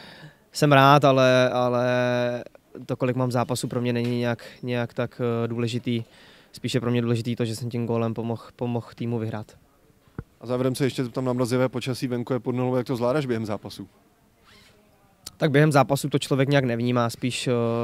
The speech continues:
Speaker 1: to nějak cítí, když jde na rozcvičku, ale pak je tak v tom zápase, dostane se do toho, že mu to nějak nevadí a je to v klidu.
Speaker 2: Radime, gratulace k dnešnímu vítězství.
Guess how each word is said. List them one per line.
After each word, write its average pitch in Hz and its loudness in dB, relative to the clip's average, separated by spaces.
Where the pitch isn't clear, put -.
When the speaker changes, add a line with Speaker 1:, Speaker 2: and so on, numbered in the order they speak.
Speaker 1:
to - -2
nějak 131 4
cítí, 131 0
když 127 0
jde 127 2
na 117 0
rozcvičku, 131 -2
ale 123 2
pak - -4
je 131 0
tak 120 -4
v - -20
tom 127 -2
zápase, 120 -2
dostane 120 -4
se 123 -4
do 117 -2
toho, 117 -4
že 113 -2
mu 113 -6
to 117 -6
nějak 117 -6
nevadí 110 -8
a 104 -8
je 117 -6
to 123 -6
v - -12
klidu. 110 -10
Speaker 2:
Radime, 123 -2
gratulace 127 -2
k - -2
dnešnímu 135 -2
vítězství. 135 0